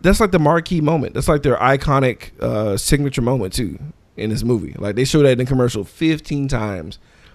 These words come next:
that she's kicking a dog, and it, <laughs> it always,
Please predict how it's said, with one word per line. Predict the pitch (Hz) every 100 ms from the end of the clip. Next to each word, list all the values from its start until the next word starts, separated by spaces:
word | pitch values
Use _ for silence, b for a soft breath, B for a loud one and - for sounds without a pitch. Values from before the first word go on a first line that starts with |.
| -
that | - 107
she's | 131 110
kicking | - 147 120 117
a |
dog, | 107 101 92 92 - - - _ _ -
and | 147
it, | -
<laughs> | - - - - - - - -
it | 220
always, | 170 165 190